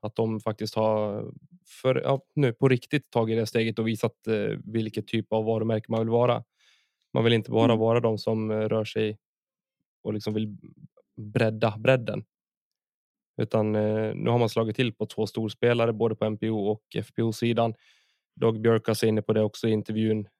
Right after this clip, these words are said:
Speaker 1: eh, att de säger att nu, nu ska vi vara med och slåss. Dynamic
Speaker 2: Mm.
Speaker 1: Disc ska ha spelare med i toppen. Och vad,
Speaker 2: Ja, f-, för
Speaker 1: då
Speaker 2: det har de
Speaker 1: behöver
Speaker 2: ju
Speaker 1: du
Speaker 2: inte
Speaker 1: Ricky
Speaker 2: haft.
Speaker 1: Wysocki, du behöver Kona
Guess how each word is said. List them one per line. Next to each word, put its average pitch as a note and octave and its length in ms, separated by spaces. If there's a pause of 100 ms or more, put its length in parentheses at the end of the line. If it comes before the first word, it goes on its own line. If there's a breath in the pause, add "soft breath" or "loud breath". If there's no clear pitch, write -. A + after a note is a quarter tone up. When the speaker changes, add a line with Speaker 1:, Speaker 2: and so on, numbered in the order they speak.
Speaker 1:
eh, G#2+ 100
att G#2+ 80
de G#2+ 100
säger A2 220
att G#2+ 120
nu, A2 420
nu A2 160
ska - 160
vi A2 60
vara A2 120
med A2 120
och G#2 80
slåss. - 400 (600)
Dynamic A2 300
Speaker 2:
Mm. G#2 120
Speaker 1:
Disc A2 200
ska A2 680
ha A2 200
spelare A2 400
med A2 160
i A2 40
toppen. - 400 (1080 loud breath)
Och A2+ 100
vad, G#2+ 300
Speaker 2:
Ja, B3+ 100
f-, A#3 140 (320)
för - 80
Speaker 1:
då - 80
Speaker 2:
det A3 60
har A3+ 80
de A#2+ 60
Speaker 1:
behöver D3 180
Speaker 2:
ju - 60
Speaker 1:
du - 40
Speaker 2:
inte A2 140
Speaker 1:
Ricky - 120
Speaker 2:
haft. G#2+ 100
Speaker 1:
Wysocki, G#2+ 340
du A2 140
behöver C3 300
Kona A2 180